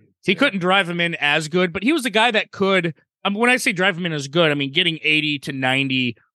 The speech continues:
Speaker 1: plus R B Is a season's nothing to shake a stick at. I think that's incredible because
Speaker 2: Mm-hmm.
Speaker 1: the ones that can hit a hundred plus R B Is every season, I mean, those are your upper echelon. But Don Baylor kinda made a career about getting, getting between seventy to ninety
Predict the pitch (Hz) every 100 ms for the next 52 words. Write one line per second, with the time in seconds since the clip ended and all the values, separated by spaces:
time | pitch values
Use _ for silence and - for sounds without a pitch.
0 | - 151 147 135 - 143 135 131 131 117
1 | 107 131 123 110 110 110 135 156 175 165
2 | 143 131 143 - - 123 - 107 117 131
3 | 120 117 - 107 - 110 113 104 95 95
4 | - - _ 131 139 123 101 95 87 _
5 | - 214 254 180 190 165 185 165 151 180
6 | 143 - 156 156 170 170 170 170 170 160
7 | 170 170 151 180 165 175 _ - 156 156
8 | 170 170 156 143 143 156 139 135 147 143
9 | 127 113 110 117 151 226 240 165 180 175
10 | 135 - _ _ _ _ - 196 233 202
11 | 190 - 156 156 175 151 139 127 139 135
12 | 127 - _ _ _ _ - 151 156 147
13 | 139 135 - 139 131 123 _ - - 151
14 | 143 143 135 131 139 123 120 131 131 135
15 | 127 127 123 123